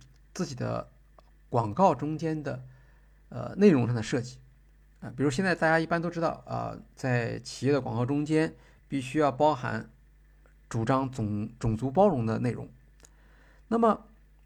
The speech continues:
社交媒体上反映的一，需求和主动调研反映的需求，它在数量上可能是不一致的。哪一个数量更加可靠呢？呃，那么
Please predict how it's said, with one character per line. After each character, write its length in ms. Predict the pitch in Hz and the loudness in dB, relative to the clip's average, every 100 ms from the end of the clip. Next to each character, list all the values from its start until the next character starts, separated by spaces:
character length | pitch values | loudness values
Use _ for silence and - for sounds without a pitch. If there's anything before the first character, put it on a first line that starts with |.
| - - | -20 -4
社 140 | - | 4
交 120 | 285 277 | 6 6
媒 100 | 285 | 4
体 100 | 120 | 4
上 160 | 127 | 2
反 260 | 127 127 113 | 2 -2 -2
映 80 | 113 | -2
的 240 | 113 123 - | -2 -4 -8
一， 140 | 143 - | -10 -12
需 200 | - 180 | -4 -2
求 260 | 175 110 - - - - | -2 -4 -8 -16 -20 -20
和 460 | - - 127 151 - - - - - | -14 -2 2 2 -2 -16 -20 -20 -10
主 140 | - 139 | -2 2
动 120 | 202 | 4
调 140 | 196 | 4
研 120 | 143 | 2
反 160 | 170 117 | -2 -4
映 60 | 117 | -6
的 60 | |
需 120 | - | -8
求， 200 | 127 123 - - _ - - | -12 -14 -18 -20 _ -20 -4
它 120 | 165 | 0
在 80 | 156 | 0
数 140 | - | 0
量 120 | 156 | -4
上 160 | 123 110 | -2 -4
可 120 | - | -6
能 120 | 113 110 | -8 -8
是 260 | - 120 - - | -8 -10 -12 -10
不 100 | - | -2
一 80 | 135 | -2
致 160 | 139 139 | -2 -6
的。 80 | - - - _ _ _ - _ _ _ _ _ - | -8 -20 -20 _ _ _ -20 _ _ _ _ _ -2
哪 180 | 131 127 | 2 4
一 60 | |
个 80 | 202 | 4
数 140 | 220 190 | 2 0
量 320 | 180 147 127 | 0 -2 -4
更 140 | 127 165 | -4 -2
加 140 | 143 | -2
可 140 | 131 123 | -4 -8
靠 200 | 165 127 | -4 -4
呢？ 160 | 104 - - - - - - - - - | -6 -12 -20 -20 -20 -20 -20 -20 -20 -20
呃， 160 | - - | -20 -10
那 100 | 110 | -6
么 220 | 113 120 | -4 -6